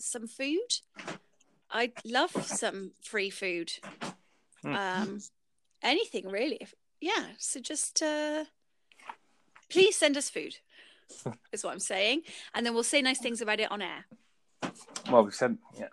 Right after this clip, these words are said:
Speaker 2: yeah. Well, I'm just gonna be quiet.
Speaker 1: Okay.
Speaker 2: I don't wanna start, oh, you off on another tangent.
Speaker 1: Oh, okay.
Speaker 2: <coughs> Um, yeah, so, well, battery
Speaker 1: What about my hair?
Speaker 2: No.
Speaker 1: <laughs>
Speaker 2: Battery's not included. Uh,
Speaker 1: Yay.
Speaker 2: will be soon-ish,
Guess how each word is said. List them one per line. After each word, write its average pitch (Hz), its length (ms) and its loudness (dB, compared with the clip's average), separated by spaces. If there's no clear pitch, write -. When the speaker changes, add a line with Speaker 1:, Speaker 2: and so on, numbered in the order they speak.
Speaker 2:
yeah. - 140 -8
Well, 110 120 -2
I'm 107 140 0
just - 140 -12
gonna 101 100 -4
be 98 80 -6
quiet. - 280 -4
Speaker 1:
Okay. - 320 -6
Speaker 2:
I - 80 -6
don't - 120 -2
wanna - 120 -4
start, - 460 0
oh, - 100 -2
you 113 180 4
off - 140 -4
on 107 80 -4
another 104 260 -2
tangent. 104 540 -2
Speaker 1:
Oh, 240 180 8
okay. 277 240 8
Speaker 2:
<coughs> - 680 10
Um, 135 320 4
yeah, 160 200 4
so, 135 260 6
well, 123 320 2
battery 156 240 0
Speaker 1:
What 254 120 6
about 226 160 2
my 233 120 0
hair? 247 320 2
Speaker 2:
No. - 180 -8
Speaker 1:
<laughs> 170 60 -6
Speaker 2:
Battery's 160 380 8
not 135 140 2
included. 139 500 2
Uh, 127 240 -2
Speaker 1:
Yay. 233 280 0
Speaker 2:
will 131 160 2
be 120 140 -6
soon-ish, 135 840 -6